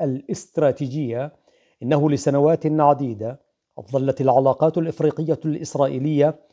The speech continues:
مرهونة بالقضية الفلسطينية، وكانت المواقف الإفريقية إزاء الصراع الفلسطيني الإسرائيلي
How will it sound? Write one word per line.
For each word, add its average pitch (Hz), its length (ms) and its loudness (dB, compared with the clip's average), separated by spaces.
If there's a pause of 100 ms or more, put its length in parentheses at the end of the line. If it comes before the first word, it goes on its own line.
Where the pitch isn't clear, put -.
(300)
مرهونة 143 920 2
بالقضية 139 760 0
الفلسطينية، 123 960 -4 (580)
وكانت 127 380 -2
المواقف 135 580 2
الإفريقية 151 760 -4 (240)
إزاء 135 260 -2
الصراع 131 760 2
الفلسطيني 156 760 -2
الإسرائيلي 151 840 -4